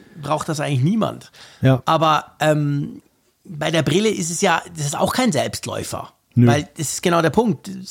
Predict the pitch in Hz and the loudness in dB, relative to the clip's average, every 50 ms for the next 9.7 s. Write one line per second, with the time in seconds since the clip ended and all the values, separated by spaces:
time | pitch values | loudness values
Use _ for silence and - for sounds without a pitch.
0 | - - 175 165 143 - 139 120 - 135 123 180 160 139 - - - 175 156 - | -8 -2 0 0 0 0 -2 -2 -2 0 2 2 2 2 0 0 0 0 0 0
1 | 139 120 - 156 190 247 254 185 131 131 120 110 101 95 95 104 - - 127 127 | -4 -2 0 0 0 2 2 0 2 2 0 0 0 -2 -6 -10 -12 -6 -2 -2
2 | 139 139 156 139 127 123 117 120 123 127 147 175 180 175 143 120 139 160 175 165 | 0 2 0 2 0 0 0 2 0 2 2 2 2 2 2 2 2 2 2 0
3 | - - - 143 139 147 147 135 - - 127 - - 151 160 160 - - - 151 | -4 -4 0 0 2 2 0 -2 -4 -4 -4 -4 -4 -4 -6 -6 -6 -6 -2 0
4 | 160 160 143 139 143 135 120 117 113 123 - - - - 113 143 143 - - 160 | 0 0 0 -2 -2 -4 -2 -2 -2 -2 -4 -6 -6 -2 -2 -2 -2 -2 -2 -4
5 | 156 - - - - - - - - - _ _ _ - 196 180 - - 180 165 | -4 -6 -12 -16 -14 -14 -14 -14 -16 -20 _ _ _ 0 0 0 2 2 2 2
6 | 151 127 131 127 110 - - - - 117 - - - 170 185 190 170 156 131 131 | 2 2 -2 -2 -2 -4 -2 0 0 0 0 0 2 2 2 2 2 0 0 0
7 | 117 98 90 - - - 123 113 - 98 101 147 143 139 135 135 131 127 117 127 | -2 -2 -4 -6 -6 -6 -4 0 0 2 4 2 2 2 2 0 0 0 0 0
8 | 131 139 - 123 - - 143 143 - - - 135 127 113 113 107 - - 123 113 | -2 0 0 0 0 0 0 -2 0 -2 -2 0 0 0 0 -2 -2 -2 -2 -2
9 | 117 - 127 113 - - - - 226 214 170 - 113 101 | 0 -2 -4 -4 -4 -6 -4 -2 -2 -2 0 -2 -4 -6